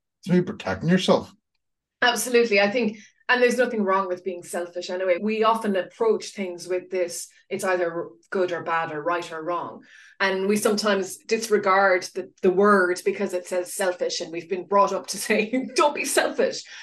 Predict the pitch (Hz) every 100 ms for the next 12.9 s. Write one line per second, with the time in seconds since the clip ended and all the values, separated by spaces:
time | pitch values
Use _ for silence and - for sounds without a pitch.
0 | - - 208 247 262 - - 220 196 190
1 | - 233 226 202 190 185 - _ - 196
2 | 185 180 202 185 165 160 151 127 - -
3 | - - 170 175 180 175 175 175 165 170
4 | 165 180 160 - 170 156 143 135 131 180
5 | 175 170 165 - - - - - _ -
6 | 214 214 214 208 208 196 185 240 269 254
7 | - 180 180 190 185 208 220 240 214 196
8 | 175 196 190 180 233 - - - _ _
9 | _ _ _ _ _ _ _ _ _ _
10 | _ - 220 214 214 208 - - 202 262
11 | 262 262 226 214 208 220 214 - 202 170
12 | 135 127 123 135 196 143 104 -